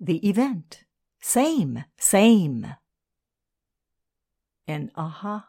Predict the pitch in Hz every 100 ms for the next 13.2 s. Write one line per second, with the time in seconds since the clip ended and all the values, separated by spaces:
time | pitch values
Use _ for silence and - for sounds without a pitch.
0 | _ 160 151 160 131 - - - _ _
1 | _ _ _ _ _ _ _ _ _ -
2 | 208 220 370 - 277 269 269 143 127 175
3 | 202 240 233 - - 170 147 175 180 139
4 | 170 165 254 - 180 135 170 170 175 -
5 | - 139 202 - - _ _ _ _ -
6 | - 294 427 359 196 - - 240 - -
7 | 143 135 117 - _ _ _ _ _ _
8 | _ _ 180 190 208 330 508 247 185 180
9 | - 190 262 247 147 143 170 131 151 -
10 | 175 170 196 175 151 147 170 156 147 -
11 | 247 302 180 147 - 170 151 - - 156
12 | 226 302 240 147 135 135 131 135 143 226
13 | -